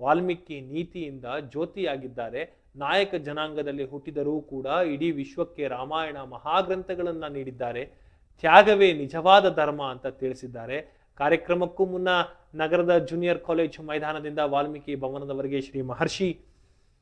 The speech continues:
ವಾಲ್ಮೀಕಿ ಭಾವಚಿತ್ರಕ್ಕೆ ಮೆರವಣಿಗೆಯನ್ನ ನಡೆಸಲಾಯಿತು. ಈ ಮೆರವಣಿಗೆಯು ವಿಶೇಷ ಆಕರ್ಷಣೆಯಾಗಿತ್ತು ಮತ್ತು ಸಾವಿರಾರು ಜನರು ಇದರಲ್ಲಿ ಭಾಗವಹಿಸಿದ್ರು. ಕಾರ್ಯಕ್ರಮದಲ್ಲಿ ರಾಹುಲ್ ಜಾರಕಿಹೊಳಿ, ವಾಲ್ಮೀಕಿ ನಿಗಮದ ಮಾಜಿ ಅಧ್ಯಕ್ಷ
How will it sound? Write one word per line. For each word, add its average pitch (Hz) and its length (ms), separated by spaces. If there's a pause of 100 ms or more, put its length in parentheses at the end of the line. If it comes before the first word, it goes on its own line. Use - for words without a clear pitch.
(340)
ವಾಲ್ಮೀಕಿ 202 840
ಭಾವಚಿತ್ರಕ್ಕೆ 175 760
ಮೆರವಣಿಗೆಯನ್ನ 151 840
ನಡೆಸಲಾಯಿತು. 127 760
ಈ 147 120
ಮೆರವಣಿಗೆಯು 135 680
ವಿಶೇಷ 151 420
ಆಕರ್ಷಣೆಯಾಗಿತ್ತು 139 1080 (260)
ಮತ್ತು 175 220
ಸಾವಿರಾರು 170 540
ಜನರು 147 340
ಇದರಲ್ಲಿ 135 300
ಭಾಗವಹಿಸಿದ್ರು. 135 800
ಕಾರ್ಯಕ್ರಮದಲ್ಲಿ 135 800
ರಾಹುಲ್ 139 520
ಜಾರಕಿಹೊಳಿ, 135 800 (480)
ವಾಲ್ಮೀಕಿ 156 600
ನಿಗಮದ 139 500
ಮಾಜಿ 135 500
ಅಧ್ಯಕ್ಷ 131 480